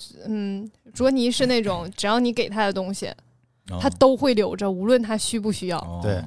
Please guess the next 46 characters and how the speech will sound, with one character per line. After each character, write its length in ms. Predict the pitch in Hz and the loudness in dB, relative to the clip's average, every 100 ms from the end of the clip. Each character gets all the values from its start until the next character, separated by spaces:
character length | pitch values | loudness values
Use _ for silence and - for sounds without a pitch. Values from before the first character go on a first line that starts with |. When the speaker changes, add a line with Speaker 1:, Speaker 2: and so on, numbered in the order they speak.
| - | -4
Speaker 1:
嗯。 160 | 220 | -2
Speaker 3:
是 60 | 196 | -2
的。 120 | - - _ - - | -4 -10 _ -4 2
Speaker 1:
我 120 | 240 | 2
曾 260 | - 226 | 4 0
经 320 | 247 302 302 262 | 2 2 0 0
就 140 | 277 | 0
是 80 | 240 | 2
有 160 | 208 | 2
一 60 | 196 | 0
次 160 | - 262 | -2 0
我 100 | 202 | 0
特 140 | 262 | 0
别 100 | 226 | -2
惊 240 | 214 247 240 | 0 0 0
讶 180 | 226 196 | 2 0
的 80 | |
一 80 | 196 | -2
点 180 | 233 233 | 0 2
是， 140 | 214 | 0
Speaker 2:
嗯。 20 | 208 | -2
Speaker 1:
我 80 | |
曾 240 | 202 - 226 | -4 -4 0
经 120 | 277 | 0
有 140 | 233 | -2
一 60 | - | -4
次 220 | - 247 | -6 -4
应 80 | 240 | 0
该 160 | 269 277 | 0 2
是 180 | 277 | 2
买 240 | 233 208 - | 2 0 -4
什 140 | - | -8
么 80 | 190 | -6
东 200 | 226 262 | 0 0
西 140 | 254 | 0
送 320 | 240 - 339 214 | -2 0 0 0
了 100 | 185 | -2
一 140 | 190 | -2
个 100 | 226 | 0
那 120 | 240 | 0
个 100 | 220 220 | -2 0
购 180 | 311 | 0
物 160 | 262 269 | 2 2
袋 100 | 311 | 2
儿， 140 | 294 | 4
Speaker 2:
嗯。 240 | 220 214 | 4 4